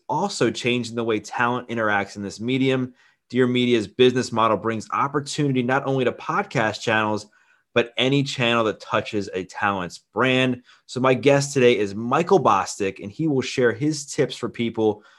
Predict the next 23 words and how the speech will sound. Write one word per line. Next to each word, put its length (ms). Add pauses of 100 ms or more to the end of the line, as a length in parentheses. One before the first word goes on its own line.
(220)
to 100
become 360
more 200
confident, 720 (260)
to 120
be 260
unbothered 560
about 320
other 200
people's 440
judgments 520 (200)
so 180
that 140
they 120
can 120
continue 540
to 140
move 280
forward 320
and 100
achieve 380
their 140
goals. 520